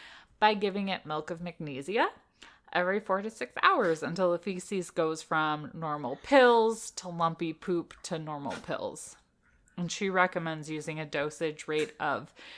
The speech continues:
fifteen, fifteen C Cs per sixty pounds body weight.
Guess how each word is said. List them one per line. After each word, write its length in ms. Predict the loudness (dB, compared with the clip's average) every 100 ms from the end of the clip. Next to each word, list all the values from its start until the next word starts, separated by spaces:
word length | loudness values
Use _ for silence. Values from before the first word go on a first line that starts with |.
| -20 -4
fifteen, 680 | -4 -2 -4 -2 0 -4 -8 _
fifteen 640 | 2 2 -2 -2 0 -2
C 240 | -2 -4
Cs 420 | -2 -2 -2 -4 -6
per 240 | -2 -2
sixty 420 | 0 -6 -4 -6
pounds 600 | -2 -2 0 -2 -8 -16 _ -20 -20 _ 6
body 320 | 8 8 4
weight. 400 | 0 0 0 -2